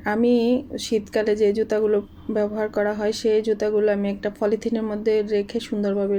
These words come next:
রেখে দিয়েছিলাম, কিন্তু তারা জুতা খুঁজতে গিয়ে সব এলোমেলো করে রেখে দিয়েছে। আর অনেক দিন অবশ্যই সুরকে হাত দেওয়া যে হয় না, তাই অনেকটাই বালি পড়ে গিয়েছে। আর এই বর্ষার সিজনে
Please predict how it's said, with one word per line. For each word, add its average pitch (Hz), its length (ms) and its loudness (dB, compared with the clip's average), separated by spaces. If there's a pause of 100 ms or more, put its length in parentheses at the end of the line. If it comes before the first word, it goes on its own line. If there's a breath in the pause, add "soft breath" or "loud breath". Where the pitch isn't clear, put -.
রেখে 202 260 -4
দিয়েছিলাম, 202 440 -2 (580 loud breath)
কিন্তু 233 280 2
তারা 226 180 4 (100)
জুতা 226 220 2
খুঁজতে 226 400 -2
গিয়ে 226 300 2 (180)
সব 220 240 0 (100)
এলোমেলো 220 380 0
করে 208 200 0
রেখে 226 280 -2
দিয়েছে। 214 340 2 (140)
আর 208 80 0 (100)
অনেক 233 240 2
দিন 247 160 4 (100)
অবশ্যই 220 380 -2
সুরকে 202 360 0
হাত 208 320 -4
দেওয়া 196 240 2
যে 202 140 -4
হয় 190 220 -2
না, 190 60 -2 (580 loud breath)
তাই 240 160 2 (120)
অনেকটাই 240 380 2
বালি 214 320 2
পড়ে 240 240 4
গিয়েছে। 233 380 0 (240)
আর 196 120 0
এই 208 180 2
বর্ষার 220 400 -2
সিজনে 220 320 -2